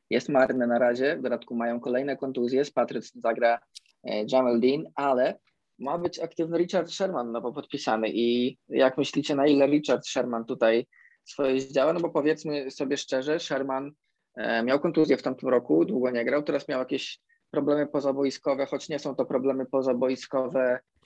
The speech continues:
takie klasyczne, czyli że zawodnik coś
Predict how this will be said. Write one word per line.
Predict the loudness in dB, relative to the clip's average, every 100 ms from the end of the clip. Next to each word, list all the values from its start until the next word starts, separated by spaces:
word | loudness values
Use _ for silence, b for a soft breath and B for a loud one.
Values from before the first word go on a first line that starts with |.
| _ _ -8
takie | -6 -4
klasyczne, | -2 4 4 4 2 2 0 -4 -4
czyli | -2 -2 -2
że | 0
zawodnik | 0 4 2 2 -6
coś | -4 -4 -4 -10